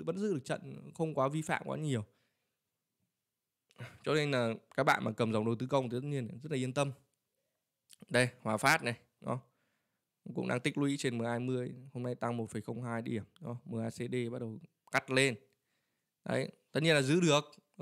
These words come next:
Hòa Phát các thứ là giữ được mọi người nhá. Nam Kim này. Hòa Phát giữ được. Nam Kim cũng được nhá, mọi người hôm nay lấy được M hai mươi rồi. Đấy, tăng ba phẩy không năm phần trăm. Đó.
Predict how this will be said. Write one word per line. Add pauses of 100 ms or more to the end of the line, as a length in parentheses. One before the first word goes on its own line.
(220)
Hòa
Phát
các
thứ
là
giữ
được
mọi
người
nhá. (680)
Nam
Kim
này. (2000)
Hòa
Phát
giữ
được. (760)
Nam
Kim (120)
cũng
được
nhá,
mọi
người
hôm
nay
lấy
được
M
hai
mươi
rồi. (880)
Đấy,
tăng
ba
phẩy
không
năm
phần
trăm. (260)
Đó.